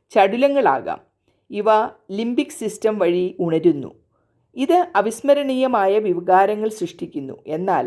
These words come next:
അവയ്ക്കെതിരെ നിലനിർത്ത-, നിയന്ത്രണത്തിൽ നിർത്തുന്നത് ഫ്രോണ്ടൽ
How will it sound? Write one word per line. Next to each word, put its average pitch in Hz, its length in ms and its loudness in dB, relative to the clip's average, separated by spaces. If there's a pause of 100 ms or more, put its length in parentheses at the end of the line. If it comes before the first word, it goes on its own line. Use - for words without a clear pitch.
(120)
അവയ്ക്കെതിരെ 220 600 -2
നിലനിർത്ത-, 190 600 -2
നിയന്ത്രണത്തിൽ 220 680 -2
നിർത്തുന്നത് 165 560 -2 (340)
ഫ്രോണ്ടൽ 208 500 0